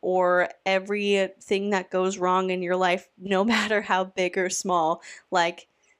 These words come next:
tech issues that Brittany was alluding to in the beginning of this, is spiritual warfare. I think that sometimes in religion,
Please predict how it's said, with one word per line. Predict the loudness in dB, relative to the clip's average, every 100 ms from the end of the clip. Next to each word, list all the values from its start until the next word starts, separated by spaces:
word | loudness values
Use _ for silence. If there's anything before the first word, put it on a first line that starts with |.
| _ _
tech | 0 0 0
issues | -6 -6 -4 -2 0
that | -2 -2
Brittany | -4 -2 -2
was | -2 -2
alluding | -2 -2 -2 -4
to | -4 -4 -4
in | -4
the | -6
beginning | -2 0 0 -2
of |
this, | -2 -4 -4
is | -4 -4
spiritual | -4 -2 -2 -2 -4 -4
warfare. | -2 -2 -2 -8 -8 -8 -12 -18 -20 _ _
I | 0 2
think | 2
that | 0 0
sometimes | -2 -4 -2 -2 0 -2 -4 -6 -10 -14 _ -2
in | -2 0
religion, | 0 2 -2 0 2 2 0 -4